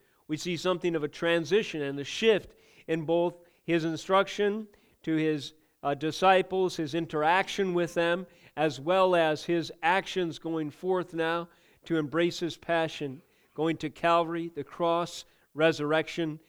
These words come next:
and ascension. So this is the point in the Gospel of Matthew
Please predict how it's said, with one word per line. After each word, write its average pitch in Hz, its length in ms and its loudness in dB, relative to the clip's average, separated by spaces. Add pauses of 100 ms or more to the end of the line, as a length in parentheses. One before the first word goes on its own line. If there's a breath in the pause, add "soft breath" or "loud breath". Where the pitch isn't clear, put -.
(200 soft breath)
and 143 200 -4
ascension. 131 720 -4 (560)
So 151 120 -8
this 190 280 0
is 165 100 -8
the 160 80 -2
point 208 420 2
in 196 100 0
the 190 80 2
Gospel 185 520 4
of 151 100 0
Matthew 160 640 0